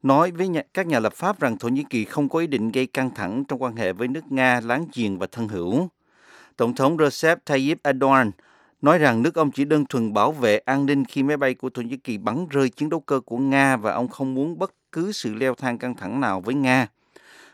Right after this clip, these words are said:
Phát biểu tại Istanbul hôm nay, ông Erdogan nói chiếc máy bay rơi xuống Syria nhưng nó đã ở trong không phận Thổ Nhĩ Kỳ hôm thứ Ba khi bị bắn trúng.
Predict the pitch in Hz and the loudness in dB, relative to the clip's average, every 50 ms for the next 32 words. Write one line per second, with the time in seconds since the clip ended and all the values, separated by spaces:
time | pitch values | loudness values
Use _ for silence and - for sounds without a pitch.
0 | _ - 202 208 185 143 147 143 - 151 160 151 - 160 151 147 151 151 143 151 | _ 0 0 2 4 4 2 4 4 2 0 0 0 -2 -2 0 0 0 0 0
1 | 147 147 147 147 143 135 135 - _ 143 143 143 139 147 143 135 143 143 143 139 | 0 2 4 4 4 2 0 -2 _ 2 2 4 4 2 2 4 4 4 4 4
2 | 131 131 131 147 170 - - 190 180 180 180 165 151 143 139 135 123 120 139 135 | 4 2 2 2 0 -2 -4 -6 -2 -2 0 2 2 2 2 2 0 2 2 2
3 | 135 131 - 151 156 185 180 - - 156 147 147 143 147 147 147 143 131 110 110 | 2 2 0 -4 -4 -4 -4 -2 -2 0 0 0 2 4 4 4 4 2 0 -4
4 | 143 139 147 135 139 151 170 147 117 104 113 127 - 147 131 131 - 139 131 123 | -2 2 2 2 2 2 2 2 2 2 2 0 0 -2 -4 -4 -4 -6 -6 -4
5 | - 113 104 98 - 104 104 117 123 147 139 - - - 117 107 101 95 117 127 | -4 -6 -6 -6 -6 -6 -6 -4 -6 -6 -8 -10 -10 -8 -6 -6 -4 -4 -4 -6
6 | 123 - 156 156 135 143 131 123 127 123 - - - 135 110 98 98 95 117 139 | -6 -6 -6 -4 -2 2 2 2 2 0 -2 -6 -6 -6 -4 -4 -2 -2 -2 -2
7 | 160 - - 135 127 156 214 - | -2 -4 -2 -2 0 0 -2 -4